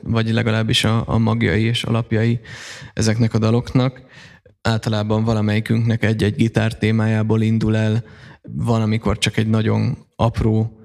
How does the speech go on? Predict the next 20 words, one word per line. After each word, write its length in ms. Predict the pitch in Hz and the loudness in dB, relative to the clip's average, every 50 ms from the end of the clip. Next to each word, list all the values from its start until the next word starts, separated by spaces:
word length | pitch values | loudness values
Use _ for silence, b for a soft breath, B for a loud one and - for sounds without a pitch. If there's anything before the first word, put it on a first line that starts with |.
| - | -12
szövegrészletből 880 | - - - - 120 117 117 117 113 113 113 117 - 113 113 113 113 113 | -4 -2 0 2 2 2 2 0 0 -2 -2 -2 0 -2 -2 -2 0 0
indul 260 | 113 113 113 113 113 113 | 0 0 2 2 2 2
el 100 | 110 104 | 2 2
a 80 | 107 | 0
Gergő, 480 | 110 110 110 110 113 - 120 110 110 107 | 0 0 0 0 0 2 2 2 2 2
vagy 180 | 107 110 110 | 2 0 0
egy 100 | 113 117 | 2 2
nagyon 300 | 117 113 110 110 110 107 | 2 2 2 2 0 0
apró 400 | 107 113 120 - - 101 104 107 | -2 -2 -2 0 0 0 2 0
gitárriffből 760 | 101 - 117 113 - 117 110 110 113 113 113 113 - 110 113 | 0 0 -2 0 2 2 0 2 0 0 -2 -2 0 0 0
indul 320 | 117 113 113 113 113 113 113 | 0 0 0 0 0 0 0
el 120 | 113 110 | 0 0
bármelyikünk, 720 | 110 113 110 113 113 107 104 110 113 - - 113 113 110 | 0 0 0 0 0 0 -2 -2 -2 -2 -2 -2 -2 0
vagy 140 | - 107 107 | -2 -2 0
egy 120 | 104 110 | 0 0
énekdallamból, 920 | 117 117 113 117 113 120 120 - 117 120 120 120 120 117 120 120 123 131 B B B B B B B B B | 0 0 2 2 0 0 0 0 2 2 2 0 2 2 2 2 0 -2 B B B B B B B B B
de 100 | - 117 | 0 0
hogy 160 | 113 113 107 | 2 2 2
ezek 260 | 113 110 113 117 - | 2 0 0 -2 0
magányban 800 | - 113 107 110 107 107 104 107 110 107 107 107 113 123 135 | -2 -2 0 0 0 0 0 0 2 2 2 2 0 -2 -4